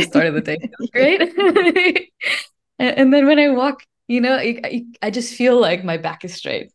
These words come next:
Speaker 1: I just immediately, I get up and I'm like, "Oh yeah, shoulders back."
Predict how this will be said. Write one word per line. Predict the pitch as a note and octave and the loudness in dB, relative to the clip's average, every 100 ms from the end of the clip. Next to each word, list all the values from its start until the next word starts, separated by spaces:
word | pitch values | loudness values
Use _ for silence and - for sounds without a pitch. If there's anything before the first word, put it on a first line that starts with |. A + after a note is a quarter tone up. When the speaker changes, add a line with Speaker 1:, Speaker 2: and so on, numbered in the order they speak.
| - | -8
Speaker 1:
I | F#3+ | -4
just | F3+ F#3 | -4 -4
immediately, | G#3 G3+ G#3+ G#3+ E3 | -2 -2 0 0 0
I | F3 | 0
get | F3 F#3 | -2 -2
up | E3+ A#3 | -2 -4
and | G3 | -6
I'm | E3+ | -6
like, | - E3 | -8 -4
"Oh | |
yeah, | A3 D3+ | -2 -2
shoulders | D#3 A3 G3 F#3 | -6 -8 -8 -8
back." | D3+ D3 - | -8 -10 -12